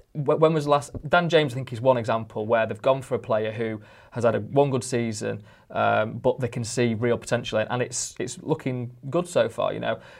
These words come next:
But I, I kind of wanna see them box a bit smarter in that sense, and I wonder if those players are being, you know, brought to the, to, to Ollie's attention, and so therefore that's where I could criticise the board or the recruitment department above the manager. But I don't know. I, I personally feel like th-, this was Ollie's decision.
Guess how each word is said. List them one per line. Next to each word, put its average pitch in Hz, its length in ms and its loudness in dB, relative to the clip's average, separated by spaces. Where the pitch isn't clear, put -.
But - 80 6
I, 131 240 4
I - 40 -2
kind 156 220 0
of 143 120 2
wanna 143 240 4
see 139 260 0
them 120 140 -2
box - 320 -2
a - 20 -6
bit 107 220 -4
smarter 120 480 -2
in 113 80 -4
that 117 160 -6
sense, 117 480 0
and 113 320 -4
I - 20 0
wonder 120 340 -2
if 110 140 -2
those 113 180 -2
players 110 320 -4
are 110 220 0
being, 110 320 -8
you 123 80 -6
know, 110 60 -4
brought 113 440 0
to 117 100 -6
the, 110 140 0
to, - 240 -8
to - 180 -2
Ollie's 107 400 -2
attention, 117 600 -2
and 117 200 -6
so 123 120 2
therefore 117 340 4
that's 113 220 0
where 117 100 6
I 110 60 2
could - 260 -4
criticise 110 540 -2
the - 100 -10
board 110 280 0
or 107 100 -4
the 107 100 -6
recruitment 110 500 -8
department 110 520 -4
above 120 340 2
the 113 80 0
manager. 110 400 -2
But - 160 -10
I 117 80 -6
don't 135 160 6
know. 131 180 4
I, 151 220 4
I - 20 4
personally 156 400 4
feel 123 100 4
like 120 220 2
th-, 123 160 -4
this 131 200 -4
was 127 200 4
Ollie's 120 280 2
decision. 113 600 -4